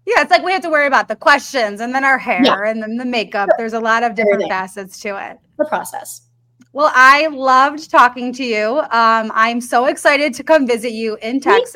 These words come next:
Speaker 2: too. It'll be great. We're gonna have the best time.
Speaker 1: And I am so just proud, not even really knowing you that well, but I'm just so proud of, you know, from the point of when you graduated up until now, it just seems like you are doing so much and have a
Speaker 2: Thank
Speaker 1: great head on
Speaker 2: you.
Speaker 1: your shoulders. And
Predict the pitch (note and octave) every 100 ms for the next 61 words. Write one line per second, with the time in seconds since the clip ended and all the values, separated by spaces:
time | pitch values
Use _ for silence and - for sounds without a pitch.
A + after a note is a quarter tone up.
0 | A4+ C5 C#5 G4+ D#4+ F#4 G#4 D4+ D#4 G4+
1 | D#4+ G#3 A#3+ C#4+ D4+ A#3+ A#3 A#3 A3 F3
2 | F3 - _ _ _ _ - C#4 D4 D4+
3 | C#4+ - D#4 D#4 D#4+ D#4 E4 - D#4 C#4
4 | C4 D#4+ F4+ G#4+ G#4 G4 F#4+ F4+ D#4+ E4+
5 | A4 F#4 C#4+ B3+ B3 C4 B3+ - C#4+ C#4+
6 | C#4 C4 B3+ B3 - B3 A3+ G#3+ G3 _
7 | _ _ _ _ - F4+ F#4 - F4 E4
8 | D4 C#4+ C4+ B3+ D#4+ D#4 D4+ D4 D4 C4+
9 | B3+ C4 B3+ C4 A#3+ A#3 A#3 A3 A#3 A#3+
10 | A#3 G#3+ A3 G#3+ G#3 G#3 G#3+ B3 A3+ A3
11 | G#3+ G#3 G3+ G#3 G3+ C4 G#3+ G#3+ G#3 G#3
12 | G3+ - G#3+ G#3 G#3 G3+ G#3+ G#3